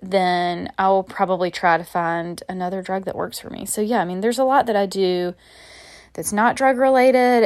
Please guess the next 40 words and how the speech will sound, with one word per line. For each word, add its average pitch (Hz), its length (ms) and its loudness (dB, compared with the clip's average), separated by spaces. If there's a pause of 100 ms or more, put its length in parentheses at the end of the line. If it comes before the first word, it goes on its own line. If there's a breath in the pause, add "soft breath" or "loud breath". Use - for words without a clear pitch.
And 196 200 -2
then 185 560 -2
I've 175 260 -12
certainly 170 360 -4
taken, 214 520 -4 (1200 soft breath)
um, 185 520 2 (440 loud breath)
a 214 80 -4
couple 220 280 0
of 202 80 2
different 214 320 -4
meds 190 380 4
that, 180 380 -2
you 202 220 -4
know, 190 120 0
Prozac 196 360 0
was 175 120 -8
super 156 320 -6
helpful, - 380 -8 (140)
helpful - 500 0
for 143 240 -8
me. 202 280 -8 (160)
Um, 175 520 -8 (640)
yeah, - 260 -6
so 170 540 -6 (260)
there's 190 180 -6
a 190 60 -6
lot 170 280 -2
to - 100 -14
do - 340 -8 (680 soft breath)
with 190 160 -10
that. 170 260 2
And 175 80 -8
we 175 100 -8
could 175 140 -12
do, 170 200 -4
like, 165 220 -6
a 170 60 -6
twelve-hour - 500 -4
podcast - 600 -8
on 190 380 -12